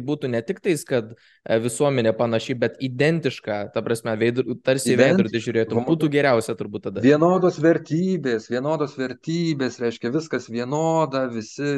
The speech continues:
Speaker 2: viena, viskas viena, tada, tada mes esame stiprūs,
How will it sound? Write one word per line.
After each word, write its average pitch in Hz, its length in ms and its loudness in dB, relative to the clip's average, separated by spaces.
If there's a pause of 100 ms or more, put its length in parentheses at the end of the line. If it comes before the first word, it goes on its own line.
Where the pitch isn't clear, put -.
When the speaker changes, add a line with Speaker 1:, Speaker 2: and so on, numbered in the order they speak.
(120)
Speaker 2:
viena, 135 880 -6 (540)
viskas 185 480 -2
viena, 135 480 -6
tada, 110 260 -8 (380)
tada 143 240 0
mes - 160 -4
esame 107 320 -6
stiprūs, 175 800 -2